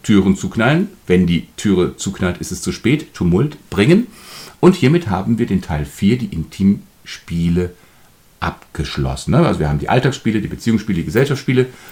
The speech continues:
besprochen. Und wenn ich jetzt so ein bisschen so rüber gucke auf den zweiten Bildschirm, dann kommen jetzt die nächsten, die kriminellen Spiele, also Räuber und Gendarmen, wie komme ich hier raus? Dem Kerl zeigen wir es mal, dann kommen Doktorspiele und am siebten Teil kommen die guten Spiele.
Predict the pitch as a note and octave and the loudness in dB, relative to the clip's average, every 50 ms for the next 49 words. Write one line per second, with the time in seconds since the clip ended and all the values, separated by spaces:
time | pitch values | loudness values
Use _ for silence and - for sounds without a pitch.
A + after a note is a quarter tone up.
0 | - - - F#2+ - - C3+ D3+ D3+ D#3 A#2 F#2+ F#2+ F#2+ - F#2+ E2+ F#2 F#2 - | -12 -8 -8 -8 -2 2 2 2 4 4 4 4 4 4 2 0 -2 -2 -6 -6
1 | G2 - E2+ D#2 D#2+ F2+ B2 D3 E3+ D3+ - - - - - - - - E2 D#2+ | -4 -4 -2 -2 0 -2 0 0 0 -2 -2 -4 -4 -4 -6 -8 -6 -4 -4 -4
2 | - - - E2+ D#2+ F2+ E2+ G2 C3 D#3 D3+ - F3 F3+ F3 - - - - - | -4 -2 -2 -2 -2 -2 0 2 2 2 4 2 2 0 0 -2 -6 -20 -20 -8
3 | - G3 A3 - - G#2+ E2 E2 E2+ F2 E2 - - - C2+ C#2+ F#2 B2+ D#3 D#3 | -4 -4 -4 -4 -2 -2 0 0 2 0 -2 -4 -4 -8 -4 0 2 2 2 2
4 | - - D3+ D3 D3 - - _ - - - - - - E2 C#2 D2+ F2 G#2+ C3 | 0 0 0 0 0 -2 -18 _ -14 -14 -14 -12 -6 -6 -4 -2 0 2 4 6
5 | D3+ D3 D3 - C3 C3 B2+ - - - E2 D#2 F2 E2+ D#2+ D#2+ D#2 - C#2+ D2 | 4 4 2 2 0 2 2 2 2 -2 -2 0 0 0 0 0 -2 -2 -4 -4
6 | D#2 F2 G2 A2+ B2 A2 G2+ G2 F#2 D#2+ D#2 - D2+ D2+ - F#2+ A2 A#2+ A#2+ - | -2 0 0 2 0 0 -2 -2 -4 -4 -4 -4 -6 -4 0 0 0 0 0 -4
7 | - - - - - - G2+ F2+ E2+ E2 - - D2+ D2 D2 - - A2 A2+ A#2+ | -8 -18 -20 -20 -6 -4 -2 -2 -2 -2 -4 -6 -10 -10 -8 -2 0 2 2 4
8 | A#2+ A#2+ A2+ - A#2 G#2+ - - - D2 C#2 - - A#2 - - B2+ B2 - - | 2 0 0 -2 -4 -4 -4 -4 -6 -8 -10 -4 -2 -2 0 0 -2 -4 -2 -2
9 | B2 A#2 C3+ D3 - - G#3 G3 - G#2+ F#2+ G#2+ B2+ C3+ - - - - C#3 C3 | -2 0 0 0 0 -2 -2 0 0 -2 -2 0 -2 -4 -4 -8 -6 -4 -4 -4
10 | - - - - - G#2+ G#2+ A2 A2+ A2+ - - - - - - - - _ _ | -6 -14 -18 -6 -2 -2 -2 -2 -2 -6 -12 -20 -20 -20 -20 -20 -20 -20 _ _
11 | - G2+ G2 G2 G#2 G#2+ G#2 G2+ - - E2 D#2 - - C#2+ C2+ - - C#2+ B1+ | -2 2 4 4 4 4 2 -2 -8 -8 -8 -8 -6 -6 -8 -10 -8 -12 -12 -12
12 | B1+ - - | -10 -12 -14